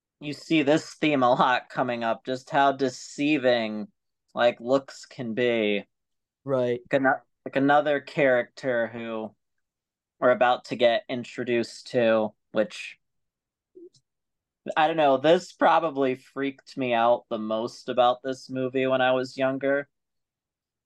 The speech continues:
Speaker 1: But Victor Pascow.
Speaker 2: Oh, yeah. He is Victor Pascow. When, when this scene popped up, I, I had no idea what was going on.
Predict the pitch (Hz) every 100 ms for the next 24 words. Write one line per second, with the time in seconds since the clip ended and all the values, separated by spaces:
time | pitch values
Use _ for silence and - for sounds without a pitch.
0 | _ - 117 117 120 160 - - 151 147
1 | 143 139 _ - - 123 107 - - 101
2 | 90 87 85 92 - _ _ - 127 131
3 | 131 131 120 - _ 156 151 - 147 143
4 | 139 131 - _ _ _ _ _ _ 139
5 | 170 175 185 180 170 147 143 - - 117
6 | 104 101 _ _ _ _ _ _ _ _
7 | 123 131 135 135 131 135 165 202 - 160
8 | 147 - 131 - 135 127 - 143 175 -
9 | 147 175 156 135 147 165 175 170 160 143
10 | 143 147 135 117 _ _ - _ _ 135
11 | 151 147 135 139 135 127 123 120 117